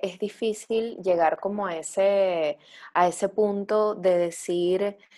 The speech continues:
"Es directamente de factores psicológicos o es por factores, eh, puramente hormonales". N-, casi nunca, eh, van, van separados, ¿ok? M-, muy pro-, siempre m-, me sucede que, eh, bueno, no siempre, pero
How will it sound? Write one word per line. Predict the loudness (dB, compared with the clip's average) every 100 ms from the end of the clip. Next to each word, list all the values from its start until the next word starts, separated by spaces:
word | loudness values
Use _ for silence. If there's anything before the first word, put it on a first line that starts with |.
| -20 _
"Es | 2 2 4
directamente | 6 6 4 0 0 2
de | 0
factores | 0 -4 0 -2 -2
psicológicos | -2 4 4 2 -2 -2 -4 0
o | 6 8 8 4 4
es | 4 4 -10
por | 2 4 4
factores, | -2 -4 0 0 0 -8 -18 _ 0
eh, | 2 0 -2
puramente | 0 0 0 0 0 2
hormonales". | 0 0 -4 -4 -6 -8
N-, | -12 -14 _ -20 -20 -10
casi | -8 -4 -2
nunca, | 2 2 2 2 2 0 -4 -20 -20 _ 4
eh, | 8 8 8 6 2
van, | 2 2 2 -2 -6 -6 -2
van | 2 2 0
separados, | -2 2 4 4 0 -4 -12 -14
¿ok? | -8 2
M-, | 2 2 -4 -10 -8
muy | -4 -2
pro-, | -2 -2 -4 -14 -16 _ _
siempre | 0 4 6 4
m-, | 2 -2
me | -2 0 0 0 -2
sucede | -6 0 2 4 4 4
que, | 6 6 4
eh, | 0 0
bueno, | 0 -8
no | -10
siempre, | -10 -10 -8 -8
pero | -2 0